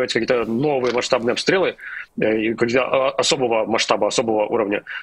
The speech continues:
то это будет, на мой взгляд, будет выглядеть намного хуже, потому что всем обещали, что там, условно, война продлится там три дня, десять дней, может, неделю, это может месяц,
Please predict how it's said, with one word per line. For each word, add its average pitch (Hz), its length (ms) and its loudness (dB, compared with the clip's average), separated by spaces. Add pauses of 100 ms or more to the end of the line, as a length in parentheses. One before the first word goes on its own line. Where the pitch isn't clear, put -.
(120)
то 151 300 2
это 139 160 -2
будет, 147 280 -2
на 131 120 2
мой 156 80 2
взгляд, 147 180 0
будет 131 140 -2
выглядеть 135 340 -2
намного 139 280 2
хуже, 123 280 -2
потому 110 140 -2
что 117 300 2 (220)
всем 147 260 2
обещали, 135 320 0
что 120 240 -2
там, 110 200 2
условно, 110 380 0
война 117 280 2
продлится 113 320 0
там 101 140 2
три 135 340 2
дня, 120 260 0
десять 120 400 0
дней, 117 160 0
может, 110 240 -2
неделю, 113 560 0
это 113 100 -2
может 110 240 -2
месяц, 156 340 0